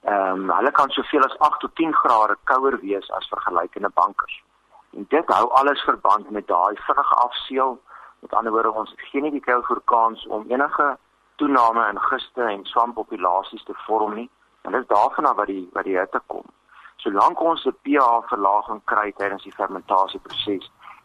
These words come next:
het jy eintlik glad nie daai verhitting nodig nie, want daai verhitting verbrand energie, dis 'n energieverlies.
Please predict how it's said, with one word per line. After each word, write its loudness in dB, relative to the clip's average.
het 0
jy 2
eintlik 0
glad 2
nie -2
daai 2
verhitting -6
nodig -4
nie, -18
want -4
daai 4
verhitting -2
verbrand 0
energie, -8
dis -6
'n -2
energieverlies. -6